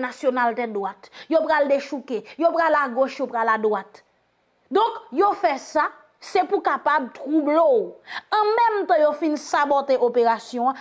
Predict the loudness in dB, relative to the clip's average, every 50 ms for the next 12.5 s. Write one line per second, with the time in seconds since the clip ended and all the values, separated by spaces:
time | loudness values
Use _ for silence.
0 | -10 -8 -4 0 0 0 2 0 0 0 -2 -2 -2 -2 -2 -2 -4 -6 -4 -2
1 | 0 0 -2 -2 -4 -6 -6 -6 -6 -10 -10 -4 -4 -2 -2 -2 -4 -4 -6 -10
2 | -4 -2 -2 -2 -2 -6 -10 -8 -4 -2 -2 -2 -4 -6 -12 -18 -18 -18 -18 -18
3 | -18 -18 -20 -20 -20 -20 _ _ _ _ _ _ _ _ _ _ _ _ _ _
4 | _ _ _ _ _ _ _ _ _ _ _ _ _ _ _ _ _ _ _ _
5 | _ _ _ _ -20 -20 -4 0 0 0 2 2 0 0 2 2 0 2 2 2
6 | 2 2 2 2 2 2 4 4 4 2 2 0 -2 -2 -2 -2 -4 -2 0 0
7 | 0 0 0 2 2 2 2 0 0 0 2 2 2 0 0 -2 0 0 0 0
8 | -2 -2 -2 -2 2 2 2 0 0 -6 -14 -6 0 2 2 4 4 2 2 2
9 | 2 2 0 0 -6 -10 -10 -6 -4 -4 -4 -4 -6 -6 -2 -2 -2 0 0 0
10 | 0 0 0 0 -2 -4 -4 -2 0 0 0 0 -2 -4 0 0 0 0 2 0
11 | 0 0 -2 -6 -6 -4 -2 0 2 2 2 2 0 -2 -6 -14 -8 -4 -2 0
12 | 0 0 -2 -4 -4 -6 -4 -6 -6 -8